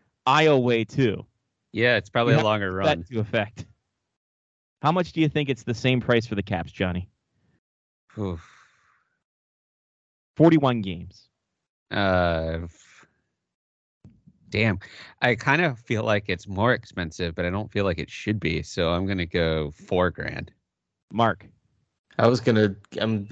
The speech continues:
Speaker 3: I'm leaning with my gut. John's not trusting his gut. I'm gonna go six and a half grand.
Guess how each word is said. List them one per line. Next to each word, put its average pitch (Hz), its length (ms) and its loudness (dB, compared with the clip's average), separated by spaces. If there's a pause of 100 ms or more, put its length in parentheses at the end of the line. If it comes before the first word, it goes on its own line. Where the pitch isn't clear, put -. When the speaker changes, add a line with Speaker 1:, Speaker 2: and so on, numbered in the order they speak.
Speaker 3:
I'm 107 400 0
leaning 113 400 2
with 101 140 -2
my 92 100 0
gut. 98 440 0
John's 98 400 -2
not 101 220 0
trusting 80 340 -6
his 82 140 -10
gut. 87 340 0
I'm 107 140 0
gonna 95 200 -4
go 92 340 2
six - 360 -8
and 87 100 -2
a 82 40 -6
half 90 280 -6
grand. - 360 -16